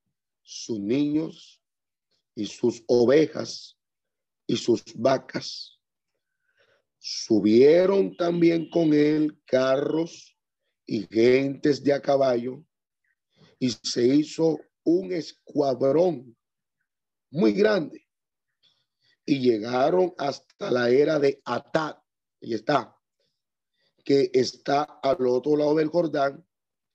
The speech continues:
y endecharon ahí con grande y muy triste lamentación. Y José hizo a su padre duelo por siete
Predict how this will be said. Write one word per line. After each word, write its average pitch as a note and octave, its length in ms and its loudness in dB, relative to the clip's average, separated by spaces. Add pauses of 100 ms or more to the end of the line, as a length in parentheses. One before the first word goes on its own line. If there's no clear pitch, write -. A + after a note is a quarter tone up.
(520)
y D#3 380 2
endecharon C#3 1040 -2 (760)
ahí C3 240 -2
con C#3 260 -4
grande C3+ 760 -8 (560)
y D#3 120 -2
muy D3+ 240 -6 (100)
triste D#3+ 540 -2
lamentación. B2+ 1200 -4 (720)
Y C3+ 120 -2
José B2+ 640 -2
hizo F3 680 -2 (460)
a B2+ 140 -4
su B2+ 260 -8
padre D#3+ 500 -2
duelo C#3+ 640 0 (600)
por F3 580 -2 (300)
siete C#3 1300 -6